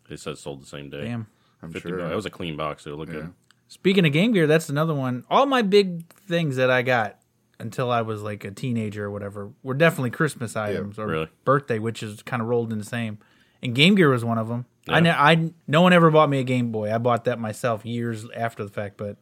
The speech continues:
Speaker 2: I had a Game Gear. Played the shit out of that. And I had, we had to buy the ch-, the plug it, the wall adapter because, you know, like, two
Speaker 1: Batteries
Speaker 2: hours
Speaker 1: cost
Speaker 2: and
Speaker 1: a fortune.
Speaker 2: batteries, your six fucking double A's are dead.
Speaker 1: Yeah.
Speaker 2: It's pretty cool. I had a lot of fun.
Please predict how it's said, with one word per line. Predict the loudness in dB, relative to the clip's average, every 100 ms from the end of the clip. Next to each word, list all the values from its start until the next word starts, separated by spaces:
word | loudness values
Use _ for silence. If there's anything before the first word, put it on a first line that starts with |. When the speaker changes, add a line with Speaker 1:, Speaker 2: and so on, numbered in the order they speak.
| _
Speaker 2:
I | -8
had | -6
a |
Game | -4 -6
Gear. | -6 -8 -12 _ _ _ _ _ _ -8
Played | -6 -6
the |
shit | -8 -8
out | -8
of | -8
that. | -10 -12 _ -10
And | -4
I | 0
had, | 0 -2 -8
we | -4
had | 0 0
to | 0
buy | 0 0
the | -4
ch-, | -10 -10
the | -4 -4
plug | -2 -2 0
it, | -2
the | -2
wall | 0 2 4 2 0
adapter | 2 0 0 -4
because, | -4 -6 -6 -10 -20 _ _ -20 -16
you | -10 -8
know, | -6
like, | -4
two | 0 4
Speaker 1:
Batteries | 6
Speaker 2:
hours | 6 6 2
Speaker 1:
cost | 0
Speaker 2:
and | -2
Speaker 1:
a | 0
fortune. | 0 0
Speaker 2:
batteries, | -4 -6 -16 _
your | -14 -12 -12
six | -8 -8 -8
fucking | -10 -12 -10 -10
double | -8 -8
A's | -8 -8
are | -10
dead. | -8 -8 -6
Speaker 1:
Yeah. | -6 -8 _
Speaker 2:
It's | -14
pretty | -12
cool. | -6 -6
I |
had | -6
a | -4
lot | -4
of | -2
fun. | -4 -4 -8